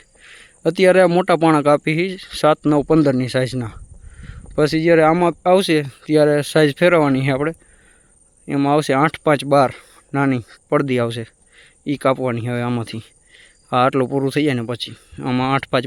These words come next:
બારની સાઇઝ આવશે બધામાં, પછી આપણે ઈ જ કાપવાની છે. અને જે કોઈને ઓર્ડર બેલાનો દેવો હોય એમાં મારો કોન્ટેક્ટ નંબર આપેલો હોય ડિસ્ક્રિપ્શનમાં, જોઈ લેજો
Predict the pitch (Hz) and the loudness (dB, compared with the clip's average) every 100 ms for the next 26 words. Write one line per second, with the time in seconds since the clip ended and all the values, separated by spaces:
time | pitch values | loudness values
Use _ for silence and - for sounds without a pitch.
0 | 135 131 123 113 117 117 113 - - _ | 0 0 -2 -4 -4 -4 -8 -14 -20 _
1 | _ _ _ _ _ _ _ - 135 123 | _ _ _ _ _ _ _ -10 -10 -8
2 | 117 110 _ _ _ _ _ _ _ _ | -12 -14 _ _ _ _ _ _ _ _
3 | _ _ _ _ - 165 - 151 151 143 | _ _ _ _ -4 -2 0 0 0 -2
4 | 143 131 131 123 120 123 - _ _ _ | -2 -2 -2 -6 -6 -10 -18 _ _ _
5 | _ _ _ _ _ _ _ _ _ _ | _ _ _ _ _ _ _ _ _ _
6 | _ _ _ - 147 131 151 170 180 175 | _ _ _ -12 -8 -2 0 0 0 -2
7 | 180 160 170 170 165 156 165 165 160 156 | 0 2 4 4 4 4 4 2 0 2
8 | 185 175 156 147 - - - - - 135 | 4 4 2 -2 -12 -20 -20 -20 -6 -2
9 | 139 143 151 147 160 165 160 160 165 156 | -2 0 0 0 0 0 0 0 0 2
10 | 160 196 190 170 147 147 - 139 - 131 | 0 0 0 0 -2 -6 -6 -6 -4 -4
11 | 127 127 160 170 131 127 | -2 0 2 2 0 -2